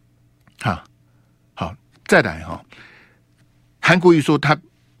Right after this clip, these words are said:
不签嘛，那为什么这个某立委可以帮他去刻印章？为什么？你在讲什么棒嘎啊？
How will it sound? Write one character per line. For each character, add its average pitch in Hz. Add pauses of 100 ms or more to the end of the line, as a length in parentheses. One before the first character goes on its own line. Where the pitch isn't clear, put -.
(320)
不 -
签 123
嘛， 98 (260)
那 233
为 254
什 165
么 127
这 190
个 160
某 117
立 156
委 113
可 156
以 143
帮 147
他 147
去 160
刻 127
印 113
章？ 87 (200)
为 143
什 90
么？ - (3500)
你 120
在 175
讲 151
什 131
么 107
棒 123
嘎 95
啊？ -